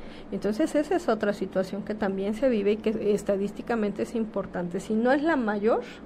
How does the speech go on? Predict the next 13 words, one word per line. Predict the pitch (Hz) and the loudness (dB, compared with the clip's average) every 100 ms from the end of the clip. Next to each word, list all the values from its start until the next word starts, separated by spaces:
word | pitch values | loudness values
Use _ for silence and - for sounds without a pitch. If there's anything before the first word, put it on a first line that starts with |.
| - - | -16 -8
eh, | 190 180 | -4 -2
o | 202 | 0
no | 208 233 | 2 2
es | 247 | 2
la | 214 | 2
más, | 208 320 - - - - - | 2 2 -2 -8 -12 -10 -4
este, | 196 190 - - | -2 -2 -6 -10
sí | - - 226 240 | -10 -2 4 8
es | 262 254 | 8 6
una, | 185 214 220 220 214 202 | 2 4 4 4 2 2
una | 214 208 214 | 0 0 -2
situación | - 208 208 202 196 | -2 -2 -2 -2 -4
importante. | 208 214 185 - 170 175 | -4 -2 -2 -2 -4 -4